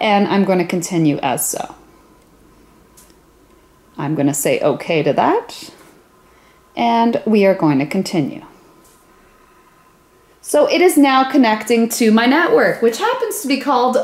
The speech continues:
Blah Blah five G. Now, if you need any troubleshooting tips, there are places to look, like chromecast dot com slash help.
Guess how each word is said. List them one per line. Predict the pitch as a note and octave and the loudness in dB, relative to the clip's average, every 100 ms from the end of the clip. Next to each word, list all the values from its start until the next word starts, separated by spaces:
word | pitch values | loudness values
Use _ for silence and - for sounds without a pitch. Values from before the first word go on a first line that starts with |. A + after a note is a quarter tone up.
| A3 | -2
Blah | B3 C#4+ D4 D#4 | 2 2 2 0
Blah | C4+ A3 F3+ F3 | 2 2 2 0
five | - G3+ C#3+ D3+ F#3 | -2 -2 -2 -4 -6
G. | G#3+ F3+ - - _ _ _ - _ _ _ _ _ _ _ _ _ _ _ _ _ _ _ _ _ _ _ _ _ _ - | -6 -6 -10 -20 _ _ _ -20 _ _ _ _ _ _ _ _ _ _ _ _ _ _ _ _ _ _ _ _ _ _ -6
Now, | F#3+ | -6
if | F#3+ | 0
you | A3+ | 0
need | C4 | 2
any | C#4+ D4+ | 4 2
troubleshooting | D4+ G4 D#4+ E4 E4 D#4 D#4 | 2 -2 0 -2 0 2 0
tips, | F4 D#4 D#4 | 0 -2 -2
there | C#4 B3+ | -2 0
are | C4 B3+ | 2 0
places | B3 A#3+ A#3 A#3 A3 | 0 0 0 0 -2
to | A#3+ | 0
look, | C4+ F4+ - | 0 -2 -2
like | A#3 G#3+ | -2 0
chromecast | D4+ C#4 C4+ C#4+ C4+ C#4 - | 0 2 2 2 0 0 -2
dot | F#3 C3+ | -2 -2
com | - C#4 C#4+ | 0 2 2
slash | C#4+ - A3 G#3 G#3+ | 0 0 0 0 -2
help. | B3 D#3+ - | -4 -4 -6